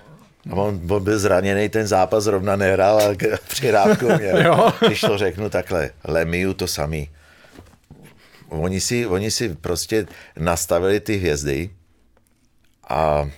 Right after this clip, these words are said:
Speaker 1: prostě ho chtěli prosazovat. A můj dobrý kamarád Petr Šťastný,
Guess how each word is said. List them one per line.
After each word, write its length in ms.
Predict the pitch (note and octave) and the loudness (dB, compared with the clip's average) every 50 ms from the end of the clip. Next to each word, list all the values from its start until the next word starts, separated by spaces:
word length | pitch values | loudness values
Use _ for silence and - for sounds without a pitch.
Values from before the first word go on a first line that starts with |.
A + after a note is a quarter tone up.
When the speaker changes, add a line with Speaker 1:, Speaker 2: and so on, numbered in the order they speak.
| - _ _ _ _ _ _ _ _ _ _ _ _ _ _ - - | -16 _ _ _ _ _ _ _ _ _ _ _ _ _ _ -12 -8
Speaker 1:
prostě 320 | E2 D2+ D2+ - E2 E2 | -6 -6 -6 -4 -2 -2
ho 80 | E2 - | -2 -2
chtěli 260 | - - D2+ D#2+ E2+ | -4 -4 -4 -4 -4
prosazovat. 600 | D2 D2 C#2 C#2+ - - D2 D#2+ E2 D2 C2 A#1+ - - - - - - - - _ - - - | -4 -4 -6 -6 -4 -6 -6 -4 -4 -4 -4 -6 -8 -12 -20 -20 -20 -20 -20 -20 _ -20 -12 -8
A 220 | C#2 C#2 C#2 C#2+ C#2 B1+ | -4 -2 -2 -2 -2 -2
můj 240 | D2 D2+ D#2+ E2 | -4 -4 -2 -2
dobrý 360 | D2+ D#2+ D#2 C#2 D#2 E2 E2+ D#2+ | 0 -2 0 0 0 0 0 0
kamarád 520 | - D2+ C#2+ D2 D2+ D#2 D#2+ E2 D#2+ - | 0 -2 0 0 0 0 0 0 0 -2
Petr 300 | - D2+ C#2+ - E2 D#2+ | -4 -6 -6 -4 -6 -8
Šťastný, 680 | - - - D#2+ D#2 - - - D#2 D#2+ D#2+ D#2+ D2+ | -6 -4 -4 -4 -4 -4 -6 -6 -6 -6 -6 -6 -8